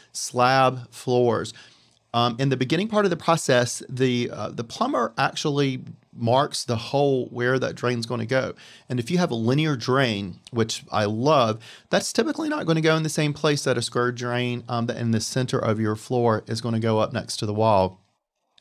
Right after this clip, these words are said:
Whether it's gonna go the front wall or the side wall is a big deal. And then if that needs to be noted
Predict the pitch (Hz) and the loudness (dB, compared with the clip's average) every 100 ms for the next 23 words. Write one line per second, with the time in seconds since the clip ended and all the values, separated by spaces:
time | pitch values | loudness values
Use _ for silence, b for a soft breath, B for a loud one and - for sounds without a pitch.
0 | - _ 101 101 90 104 95 87 87 143 | -20 _ 0 2 0 0 2 2 0 -4
1 | 143 135 135 B B B - 107 107 127 | 0 2 2 B B B -4 -4 -2 2
2 | 117 110 104 101 110 B B - 127 131 | 2 2 -2 -4 -6 B B -2 0 2
3 | 123 135 127 123 127 120 107 - 104 110 | 2 2 2 0 2 2 2 -4 -4 0
4 | 110 104 - 113 120 123 135 - 123 127 | 0 -4 -8 -2 2 4 2 -2 -4 -4
5 | 120 131 123 127 127 127 135 120 113 113 | -4 -2 0 0 2 4 6 6 4 0